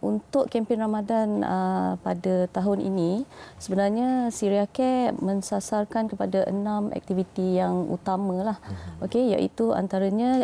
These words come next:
Speaker 1: uh, kempen untuk, uh, makanan, bekalan makanan, bekalan susu, pendidikan. Lepas tu kita ada juga yang terbaru, kita,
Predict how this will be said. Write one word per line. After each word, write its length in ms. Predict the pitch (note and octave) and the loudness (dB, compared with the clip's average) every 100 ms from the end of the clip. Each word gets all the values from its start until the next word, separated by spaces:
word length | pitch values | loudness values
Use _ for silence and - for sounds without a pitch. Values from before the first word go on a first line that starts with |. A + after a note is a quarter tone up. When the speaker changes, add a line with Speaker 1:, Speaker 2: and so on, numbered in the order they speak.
| - | 2
Speaker 1:
uh, 320 | F3+ F3+ F3 F3+ | 0 2 0 -2
kempen 560 | F#3+ F3+ - F#3+ F#3 F3 | -4 -6 -2 0 2 -2
untuk, 400 | F3 F3 F3 - | 0 2 2 0
uh, 320 | E3 E3 D#3+ | -2 -2 0
makanan, 480 | E3 E3+ F#3+ G3 F3 | -2 -2 -2 0 0
bekalan 320 | E3+ F3+ F3 | 0 0 0
makanan, 520 | F3 G3 F#3+ G#3 A3+ A#3+ - - - C4 | 0 0 0 0 2 0 -4 -14 -12 -4
bekalan 320 | C#4 F3+ F#3+ | 0 2 2
susu, 720 | A3+ A3 - A#3 A3 A3+ A#3 - - - | 0 -2 0 2 4 2 0 -6 -16 -2
pendidikan. 960 | F#3 G3 G#3+ - A#3 A3 A3 A3+ A#3+ - - - | 0 2 0 0 0 2 2 0 -4 -10 -18 -14
Lepas 240 | - F#3+ - | -6 -4 -4
tu 80 | |
kita 320 | G#3 G#3 A#3+ G#3+ | -4 -2 0 0
ada 140 | G#3 | 0
juga 240 | F#3+ G3 G3+ | -2 -2 0
yang 320 | G3 G3 F#3+ | 2 0 -2
terbaru, 480 | G3 F#3 G3 G#3+ A3 | -2 0 0 0 -2
kita, 360 | G3+ - G3 | -4 -2 2